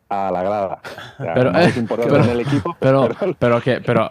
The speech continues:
Speaker 2: vamos a ver, ¿cómo voy a coger? No podía coger un taxi porque estaban las calles cortadas, es que tardaba más.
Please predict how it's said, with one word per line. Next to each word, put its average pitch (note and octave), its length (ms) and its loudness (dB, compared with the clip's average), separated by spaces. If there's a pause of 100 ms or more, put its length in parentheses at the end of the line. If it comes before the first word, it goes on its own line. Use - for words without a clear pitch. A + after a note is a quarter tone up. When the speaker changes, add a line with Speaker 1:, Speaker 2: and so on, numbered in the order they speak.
(160)
Speaker 2:
vamos C3+ 200 4
a - 20 4
ver, B2+ 120 2
¿cómo D3+ 140 2
voy E3 80 4
a D#3+ 60 4
coger? C3 340 -4
No C3+ 180 2
podía E3 160 2
coger D3 200 0
un B2+ 100 -4
taxi G3 220 -2
porque D3+ 140 -2
estaban D#3 160 -2
las F3 80 -4
calles D#3+ 180 -4
cortadas, E3 480 -2
es - 100 -8
que C#3 80 -6
tardaba C#3 320 -2
más. F3 400 -4